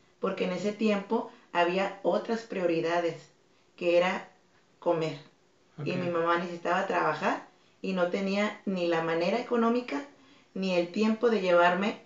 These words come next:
Speaker 1: a una academia. Ahorita ya en la actualidad hay,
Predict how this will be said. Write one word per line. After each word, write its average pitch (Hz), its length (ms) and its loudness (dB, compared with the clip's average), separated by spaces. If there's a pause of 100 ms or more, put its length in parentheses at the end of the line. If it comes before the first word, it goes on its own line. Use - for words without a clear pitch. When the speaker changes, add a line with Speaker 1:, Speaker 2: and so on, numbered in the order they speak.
Speaker 1:
a 175 100 2
una 160 200 2
academia. 151 480 -4 (580)
Ahorita 226 520 8
ya 226 380 4
en 220 140 2
la 196 80 0
actualidad 180 680 0 (540)
hay, 202 640 2